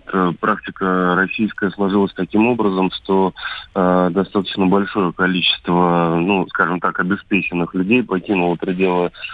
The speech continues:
Российской Федерации в девяностые годы, в двухтысячные годы, поэтому, э, в общем-то, конечно,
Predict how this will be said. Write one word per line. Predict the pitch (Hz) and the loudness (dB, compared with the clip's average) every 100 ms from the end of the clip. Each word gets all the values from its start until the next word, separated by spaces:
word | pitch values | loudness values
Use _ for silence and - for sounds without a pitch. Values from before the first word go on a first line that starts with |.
| - - | -14 -6
Российской | - 95 92 104 - - | 0 0 0 -2 -4 -4
Федерации | 95 95 131 131 - 90 87 85 | 0 2 2 -2 -4 0 2 2
в | 82 | 2
девяностые | 87 92 135 156 - 131 120 | 2 4 4 2 -2 -4 -2
годы, | 123 123 104 95 | 0 0 0 -2
в | 87 85 | -2 -2
двухтысячные | 90 - 143 143 - 120 120 | -4 -2 -2 0 0 2 2
годы, | 117 113 104 | 2 2 0
поэтому, | 104 107 117 113 113 - - - - | 0 0 0 0 0 -6 -14 -16 -10
э, | 87 | -4
в | 90 92 92 110 | 2 2 2 0
общем-то, | 143 - 139 120 123 120 117 113 110 104 101 98 - | -2 0 0 0 0 2 2 2 2 2 2 0 0
конечно, | 104 113 113 107 104 95 95 92 87 85 | 0 0 -2 -2 -2 0 0 0 0 -2